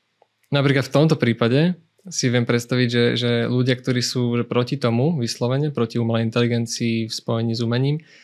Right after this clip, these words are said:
tak sú ľudia, ktorí si vážia nejaké hodnoty ako, ako tá ručná práca a, a takisto história.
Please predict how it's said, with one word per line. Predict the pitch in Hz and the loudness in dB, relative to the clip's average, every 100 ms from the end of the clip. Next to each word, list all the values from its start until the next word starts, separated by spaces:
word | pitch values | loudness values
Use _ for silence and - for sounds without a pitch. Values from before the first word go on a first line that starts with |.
| - _ | -20 _
tak | - 120 | -6 -4
sú | - 123 | 0 0
ľudia, | 123 120 | 2 2
ktorí | 120 - 120 120 117 117 117 117 | 0 -2 0 0 0 0 0 0
si | 113 - 120 | -4 -6 -2
vážia | 120 120 120 120 117 113 _ _ _ _ | 2 2 2 0 -2 -4 _ _ _ _
nejaké | - 101 123 120 120 127 120 113 - _ _ _ _ | -14 -8 -4 -2 -2 0 0 0 -10 _ _ _ _
hodnoty | - 120 120 120 117 120 | -6 -2 2 2 2 0
ako, | 117 123 117 107 | 0 0 0 -2
ako | 117 - 120 117 | -6 -6 -4 -2
tá | 117 117 104 95 92 | -2 0 -2 -4 -8
ručná | 95 127 120 - 120 | -2 0 0 0 -2
práca | 117 117 117 - 160 175 - - - - - - _ | 2 2 0 0 -4 -4 -12 -20 -20 -20 -20 -20 _
a, | 117 117 117 117 113 | -2 0 0 -2 -2
a | 123 | -2
takisto | 131 123 117 120 | 0 2 2 2
história. | 120 - 123 117 117 123 | 2 0 -2 -2 -4 -10